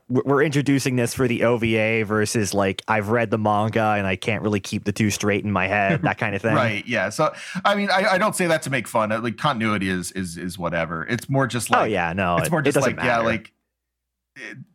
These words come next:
Speaker 2: I don't think, I don't get the feeling that continuity is, like, a, a surefire thing. <laughs> Like, it
Speaker 1: Right.
Speaker 2: it comes and
Speaker 1: But
Speaker 2: goes.
Speaker 1: yeah, ba-, basically, uh, this guy comes into town. She has a past with him.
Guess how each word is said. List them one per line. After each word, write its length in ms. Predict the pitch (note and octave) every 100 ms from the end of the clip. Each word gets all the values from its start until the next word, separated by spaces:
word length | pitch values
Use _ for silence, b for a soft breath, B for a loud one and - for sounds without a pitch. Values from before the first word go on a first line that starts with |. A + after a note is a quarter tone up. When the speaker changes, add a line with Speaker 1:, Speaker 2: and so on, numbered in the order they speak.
| _ _ _ - D3
Speaker 2:
I 120 | C#3+
don't 180 | D3 -
think, 240 | C3+ -
I 120 | C3+ C3
don't 240 | D#3 D3+
get 160 | D3+ C#3
the 80 |
feeling 440 | - B2 A#2+ A2+ G#2+
that 80 | G2+
continuity 680 | A#2+ G2+ G#2 G2 G2+ F#2+ F#2
is, 200 | F2+ F#2+
like, 200 | E2+ F2+
a, 220 | E2 D#2+
a 100 | -
surefire 760 | - - B2 G#2+ G2+ A2 G#2+ -
thing. 360 | D2+ - E2 -
<laughs> 60 | -
Like, 300 | D3 C3 -
it 180 | B2+ -
Speaker 1:
Right. 460 | D#3+ F#2+ D2+ D2+ - _ _ _ _ _ _ -
Speaker 2:
it 120 | C3
comes 280 | - B2 G#2
and 120 | E2
Speaker 1:
But 160 | D#2 C#3
Speaker 2:
goes. 260 | E2+ - - _ _ _ _ _ -
Speaker 1:
yeah, 380 | E3+ G2+ D2 C#2
ba-, 260 | D3 F3 -
basically, 760 | G3 G3 D#3+ D#3 D3 C3+ A#2 -
uh, 140 | A2+ G2+
this 160 | A2
guy 180 | D3+ D#3+
comes 260 | D#3+ B2 G#2+
into 120 | F#2+
town. 400 | G2 F2+ F2+ E2+
She 140 | A2
has 120 | G#2+
a 60 | G2
past 420 | - F#2+ F2+ -
with 140 | F2+ G2
him. 340 | F#2 F2